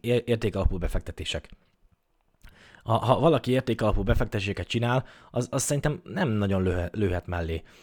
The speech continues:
A, a Warren Buffettet szokták emlegetni, meg az ő tan-, ö, tanárát, a, a Benjamin Grahamet, hogy ők, ők, ő-, ők igazából value investorok.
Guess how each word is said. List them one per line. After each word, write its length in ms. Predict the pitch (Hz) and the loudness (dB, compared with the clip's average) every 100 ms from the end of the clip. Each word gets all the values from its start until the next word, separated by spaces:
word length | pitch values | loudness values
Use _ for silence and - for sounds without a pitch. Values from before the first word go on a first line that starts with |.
| - - | -20 -10
A, 100 | 123 | 0
a 540 | 117 110 117 117 117 - | 0 2 2 0 -2 -2
Warren 220 | 147 143 107 | 0 2 2
Buffettet 380 | 113 107 95 | 0 0 -2
szokták 360 | - 98 98 - | -4 -4 -2 -2
emlegetni, 580 | 95 95 92 - 98 90 - - _ _ | -2 0 -2 -2 -4 -4 -10 -20 _ _
meg 180 | - 107 | -4 0
az 100 | 107 | 2
ő 120 | 120 | 2
tan-, 240 | 110 98 - | 2 -2 -2
ö, 240 | 107 92 | -2 -2
tanárát, 500 | 92 101 98 98 95 | -2 0 0 0 0
a, 420 | 95 98 - 95 | 0 -2 -2 -2
a 140 | 95 98 101 | -2 -6 -2
Benjamin 440 | 110 101 98 95 | 0 0 -2 -2
Grahamet, 500 | 92 90 90 85 - - - _ | -2 -4 -4 -6 -8 -12 -20 _
hogy 140 | 110 | 0
ők, 200 | 123 117 | 2 2
ők, 220 | - 113 - | 0 -4 -2
ő-, 180 | 117 - | -4 -2
ők 200 | 113 110 | -2 -2
igazából 440 | 98 98 95 98 | -2 0 0 0
value 340 | 95 92 90 | 0 0 -2
investorok. 560 | 92 90 - 95 87 | -4 -6 -6 -4 -4